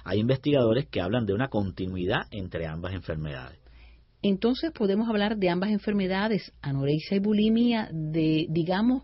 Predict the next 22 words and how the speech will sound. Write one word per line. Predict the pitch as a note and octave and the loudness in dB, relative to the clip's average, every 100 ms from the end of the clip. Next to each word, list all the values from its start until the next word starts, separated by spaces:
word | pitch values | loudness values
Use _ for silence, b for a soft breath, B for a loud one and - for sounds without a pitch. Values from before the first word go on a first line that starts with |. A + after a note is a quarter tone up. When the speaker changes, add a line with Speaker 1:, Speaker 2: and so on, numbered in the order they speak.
| - | -2
Speaker 2:
que | G3 E3+ | 0 0
de | E3 | 0
una | G3+ | -2
forma | - A3 A3+ | 0 0 0
conjunta | F3+ D#3+ - G#3+ F#3+ D#3+ D3+ B B | 2 0 2 2 2 2 -4 B B
a | D#3+ | -8
partir | D#3+ D#3 F3 F#3 | -4 -2 -2 -2
de | F#3+ | 0
ahora, | F3+ D3 | -2 -4
¿verdad? | C#3+ G3+ C#4 | -4 -6 -6
Speaker 1:
Claro, | - C2+ D2+ B2+ | -10 -6 0 0
porque | F#2 F#2 - | 0 -2 -2
anorexia | E2+ E2 D#2+ - | -4 -2 -4 -2
y, | G2+ G2+ A2+ | -2 -2 -4
y | |
bulimia | G2+ C3+ C3 G#2+ A#2+ E3 | -4 -2 0 -2 -4 -6
son | - F2+ | -8 -6
trastornos | G#2+ A2+ - F#2+ B2 | -6 -6 -4 -4 -4
de | C#3 | -4
la | G2 | -4
conducta | F2+ F#2 F2+ | -4 -4 -4
alimentaria | F#2 F#2 E2+ C3 D3 A2 D#2+ | -6 -6 -6 -4 -2 -4 -6